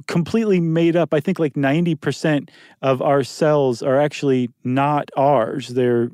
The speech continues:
they're part of the microbiome of bacteria that live on us and interact with us. And that's what we're, what you're doing when you're eating yogurt is bringing in some friends, some reinforcements to the good bacteria. That's the point of probiotics.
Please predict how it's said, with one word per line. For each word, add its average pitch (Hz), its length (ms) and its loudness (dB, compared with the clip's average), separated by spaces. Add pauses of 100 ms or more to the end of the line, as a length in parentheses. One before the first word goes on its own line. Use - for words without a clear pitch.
(140)
they're 123 180 0
part 135 300 0
of 123 100 2
the 120 80 2
microbiome 120 840 0
of 110 140 -4
bacteria 127 600 0
that 117 160 -2
live 131 340 2
on 110 240 -2
us 123 220 -10 (320)
and 120 140 -2
interact 131 580 -2
with 107 200 -8
us. 117 360 -10 (380)
And 131 140 0
that's - 300 -2 (240)
what 147 140 2
we're, 156 140 0
what 160 200 -2
you're 160 100 0
doing 139 340 2
when 127 140 2
you're 131 100 -2
eating 135 280 0
yogurt 131 360 2
is 123 160 0 (420)
bringing 135 320 2
in 156 120 2
some 147 220 -2
friends, 131 480 -2
some 113 200 -6
reinforcements 139 840 -2
to 123 140 -4
the 113 120 -2
good 113 220 -2
bacteria. 110 600 -4
That's 127 260 -4
the 127 100 -2
point 113 240 -6
of 104 60 -8
probiotics. 107 880 -10